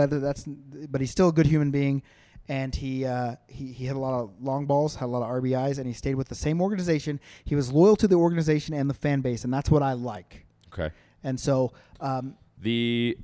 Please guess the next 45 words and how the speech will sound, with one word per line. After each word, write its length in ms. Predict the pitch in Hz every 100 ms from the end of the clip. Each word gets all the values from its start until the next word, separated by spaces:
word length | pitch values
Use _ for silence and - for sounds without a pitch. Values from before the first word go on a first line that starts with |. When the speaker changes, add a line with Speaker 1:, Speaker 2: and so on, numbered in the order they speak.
| -
Speaker 2:
American 460 | 104 127 139 131
League 260 | 120 117 107
has 200 | 107 92
won 240 | 92 98
the 80 | 95
last 640 | 87 87 80 78 78 - -
one, 400 | 101 95 78 73
two, 340 | - 110 80 73 -
three, 300 | 82 90 120
four, 460 | - 80 78 73 -
five, 340 | 80 82 92 101
six, 360 | - 87 80
seven, 400 | - - 87 82 80 -
eight 180 | 95 -
in 80 | 87
a 60 | 87
row. 260 | 78 60 -
Speaker 1:
National 340 | 165 180 202
League 140 | 202 180
is 100 | 143
due. 280 | 135 117 98 - -
So 120 | 170
I'm 80 | 156
betting 180 | 185 208
with 140 | 202
my 80 | 170
heart 160 | 160
and 80 | 139
saying 200 | 135 135
National 360 | 127 123 - 117
League. 100 | 110
Speaker 2:
I'm 140 | 104
gonna 140 | 131 143
go 100 | 127
with 240 | 104 87
you 140 | 78 73
as 100 | 73
well. 260 | 76 67 -
I'm 120 | 123
Speaker 1:
Yeah. 20 |
Speaker 2:
also 240 | 90 101 113
gonna 160 | 104
take 220 | 98 104 73
National 420 | 85 87 - 87
League, 260 | 87 87